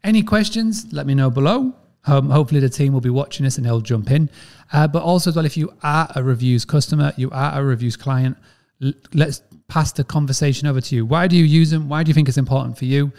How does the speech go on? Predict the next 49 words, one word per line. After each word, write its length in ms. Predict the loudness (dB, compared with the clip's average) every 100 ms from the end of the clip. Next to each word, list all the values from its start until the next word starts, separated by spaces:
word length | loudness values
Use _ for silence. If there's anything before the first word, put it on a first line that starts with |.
| _ _ -8
Uh, 80 | -2
would 180 | 2 2
you 100 | 4
recommend 440 | 2 2 0 0
it 100 | -2 -2
to 120 | -2
others? 300 | 0 -2 -4 -14 -20 -4
Uh, 240 | 0 0 0
please, 320 | 0 2 4 4
please, 220 | 2 4
please 360 | 4 4 4
leave 260 | 2 2 4
your 120 | 4
comments 300 | 4 2 2
below. 300 | 2 4 4
If 120 | 2
you're 100 | 2
listening 220 | 2 2 2
to 60 |
the 120 | 2 0
audio 360 | 0 2 2
version, 560 | 2 2 4 2 2 -2
uh, 140 | -4 -2
and 80 | 0
you 80 | 2
wanna 160 | 2
reach 280 | 0 -2 -2
out, 280 | -2 -2 -8 -6
um, 220 | -4 -4 -6 -6
Instagram, 580 | -4 -2 2 2 0 -6 _ _
um, 440 | 0 0 0 -6 -14 _ -12
is 120 | -12 -8
at 180 | -10 -2
Boostly 300 | -2 0 0
U 160 | 0
K. 180 | 0 0
If 200 | 0 0
you 60 | 0
wanna 100 | 0
join 240 | 0 0
in 80 | 0
the 100 | -2
conversation, 540 | -2 -4 -2 0 0
come 120 | 0 0
and 80 |
find 180 | 0 0
us 60 | 2
on 100 | 4
YouTube, 460 | 4 2 0 -2